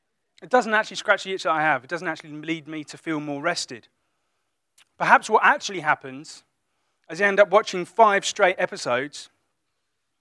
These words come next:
go to bed at two A M, have to get up at six thirty for work.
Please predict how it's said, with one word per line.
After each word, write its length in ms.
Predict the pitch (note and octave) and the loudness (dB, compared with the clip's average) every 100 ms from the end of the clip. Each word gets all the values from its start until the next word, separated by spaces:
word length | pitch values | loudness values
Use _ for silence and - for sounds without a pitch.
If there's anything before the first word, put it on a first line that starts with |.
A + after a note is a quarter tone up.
| _ - | _ 4
go 140 | F#3 | 4
to 120 | - | 6
bed 180 | D#3 E3+ | 4 4
at 100 | D#3 | 4
two 200 | F3+ E3 | 2 4
A 80 | C#3 C3 | 6 4
M, 280 | A#2 A#2+ _ _ _ | 0 -6 _ _ _
have 160 | - F3 | -4 -2
to 100 | F3 | 4
get 120 | F#3 | 4
up 140 | D3 D#3+ | 4 -2
at 60 | |
six 260 | - D3+ - | -10 -12 -4
thirty 220 | D3+ B2+ | -2 -2
for 120 | C3+ | -8
work. 320 | B2+ A#2+ A#2 | -8 -8 -8